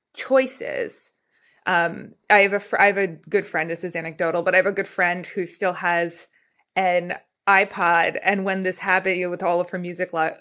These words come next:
loaded onto it that she's purchased and then keeps on her iPod. And when this happened, you know, she s-, she sent me a text and said, "I told you so," you know, <laughs> like, um, you know, at the end of, when,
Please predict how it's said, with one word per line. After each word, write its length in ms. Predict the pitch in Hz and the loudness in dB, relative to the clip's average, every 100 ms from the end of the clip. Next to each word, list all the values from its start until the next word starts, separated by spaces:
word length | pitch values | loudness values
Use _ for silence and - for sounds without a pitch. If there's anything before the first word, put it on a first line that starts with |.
| - | -10
loaded 380 | 175 180 175 | -4 -4 -2
onto 400 | 160 165 185 - | -4 -6 -8 -6
it 200 | 170 165 | -4 -4
that 140 | 180 175 | -8 -14
she's 260 | - 170 | -10 -12
purchased 760 | - 214 190 - 147 247 - - | -6 -4 -2 -2 -2 -2 -4 -6
and 140 | 185 | -4
then 260 | 170 160 170 - - - _ | -4 -6 -8 -18 -20 -20 _
keeps 220 | - 208 185 | -6 -4 -4
on 120 | 180 | -6
her 100 | 170 | -4
iPod. 460 | 160 170 - 175 | -4 -4 -4 -4
And 100 | 175 | -4
when 140 | 175 170 | -6 -8
this 140 | 170 | -8
happened, 560 | 170 160 156 165 165 165 | -4 -4 -2 -4 -6 -8
you 120 | - | -8
know, 80 | 175 | -8
she 160 | - | -8
s-, 220 | 190 - - | -8 -8 -10
she 80 | |
sent 240 | - 175 165 | -12 -10 -10
me 60 | |
a 40 | 165 | -12
text 340 | 170 156 - | -6 -6 -6
and 80 | 185 | -12
said, 180 | 175 165 | -6 -6
"I 80 | 190 | -4
told 300 | 269 220 196 | 0 0 -2
you 80 | |
so," 480 | 208 185 160 160 156 | -4 -2 0 0 0
you 140 | - 185 | -2 0
know, 120 | 180 | 4
<laughs> 240 | 294 302 - | 4 6 6
like, 1120 | 330 403 427 - - 494 605 523 440 370 311 - | 8 8 6 4 -6 -4 2 2 0 -4 -2 4
um, 420 | 202 185 175 165 | 8 6 4 -2
you 120 | 185 | 0
know, 120 | 170 | 2
at 180 | 160 196 | 2 2
the 120 | 214 | 2
end 140 | 196 202 | 2 4
of, 180 | 196 185 | 0 2
when, 400 | 196 185 180 | 0 0 -6